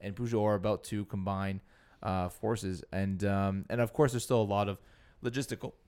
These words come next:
stuff on the back end that's gotta be figured out, but we can expect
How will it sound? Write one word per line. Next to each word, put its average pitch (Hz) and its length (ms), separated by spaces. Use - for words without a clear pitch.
stuff 110 280
on 104 80
the 104 60
back 120 260
end 101 80
that's 92 100
gotta 98 180
be 101 60
figured 107 340
out, 127 120
but 95 60
we 117 160
can 147 180
expect - 680